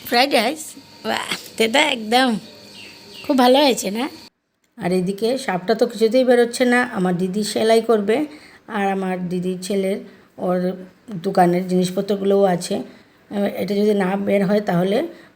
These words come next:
Speaker 2: সমস্যা হয়ে যাচ্ছে, তাই এটাতে ধুনুচি রেডি করা হচ্ছে, এটাকে ধুনু দিয়ে বের করানোর চেষ্টা করা হচ্ছে। কোনো মতে যা হোক ঘন্টাখানেকের লাগলো,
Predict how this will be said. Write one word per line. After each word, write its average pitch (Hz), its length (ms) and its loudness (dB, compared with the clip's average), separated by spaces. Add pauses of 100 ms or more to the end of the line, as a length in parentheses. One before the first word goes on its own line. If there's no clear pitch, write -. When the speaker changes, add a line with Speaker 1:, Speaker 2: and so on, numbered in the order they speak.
(120)
Speaker 2:
সমস্যা 233 420 -2
হয়ে 220 200 0
যাচ্ছে, 214 520 -2 (440)
তাই 208 280 -2 (300)
এটাতে 214 340 -4
ধুনুচি 233 600 -2 (400)
রেডি 214 220 0
করা 220 240 4
হচ্ছে, 240 460 -2
এটাকে 202 280 -2
ধুনু 202 320 0
দিয়ে 220 320 -2 (340)
বের 202 220 4
করানোর 196 380 -2
চেষ্টা 170 300 -2
করা 160 180 -6
হচ্ছে। 160 320 -2 (680)
কোনো 220 240 0
মতে 208 480 0 (440)
যা 190 200 0
হোক 226 240 -2
ঘন্টাখানেকের 208 760 0 (220)
লাগলো, 190 540 0